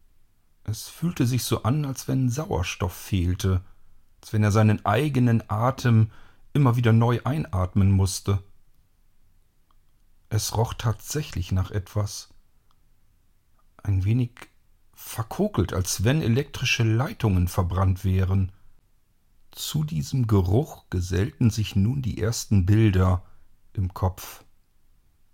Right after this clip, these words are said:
Aid sah verbrannte Leitungen, Funkenflug, Funken, elektrische Blitze, Blitze, die an einem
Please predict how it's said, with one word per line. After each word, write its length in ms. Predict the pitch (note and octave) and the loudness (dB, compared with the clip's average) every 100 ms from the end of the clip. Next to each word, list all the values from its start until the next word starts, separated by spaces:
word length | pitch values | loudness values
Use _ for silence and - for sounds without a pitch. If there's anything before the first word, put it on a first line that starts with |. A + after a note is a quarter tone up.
| _ _ _ _ _ _ _ _ _ | _ _ _ _ _ _ _ _ _
Aid 280 | G#2 G2 F2+ | 0 0 0
sah 640 | - - G2 G2 G2 G2 F2+ | -6 -4 0 0 2 0 -2
verbrannte 720 | - - F2 F2 G#2 A2+ G2 | -6 -6 -4 0 0 2 2
Leitungen, 840 | F#2+ F#2+ A2+ - G2 F#2+ F#2+ F#2+ - _ _ _ _ _ _ _ _ _ | 2 2 0 0 0 2 2 0 -8 _ _ _ _ _ _ _ _ _
Funkenflug, 920 | - - C#3+ - F2+ - G2 F#2 - - - - - _ _ _ | -12 -8 -6 -4 -6 -4 -4 -4 -12 -20 -20 -20 -20 _ _ _
Funken, 640 | - E3 C3 - G#2 F#2 - _ _ - - _ _ _ _ _ | -16 -6 -4 -2 -2 -4 -8 _ _ -20 -20 _ _ _ _ _
elektrische 960 | - G#2 G2 B2 - - B2 A2+ - A#2 A2 G#2+ - | -6 -2 0 -2 -6 -12 -8 -6 -6 -6 -6 -8 -6
Blitze, 680 | A#2+ C#3+ - - G#2 G2 - - _ - _ - _ _ _ _ _ _ | -4 -4 -4 0 2 2 0 -10 _ -20 _ -20 _ _ _ _ _ _
Blitze, 720 | - G2+ A#2 - - E3 E3+ D#3+ - | -2 2 2 0 -4 -4 -4 -10 -8
die 280 | G#2+ B2 - | -4 -4 0
an 200 | A2+ A2+ | 2 2
einem 480 | A2+ A#2 A2+ G#2+ | 0 2 2 2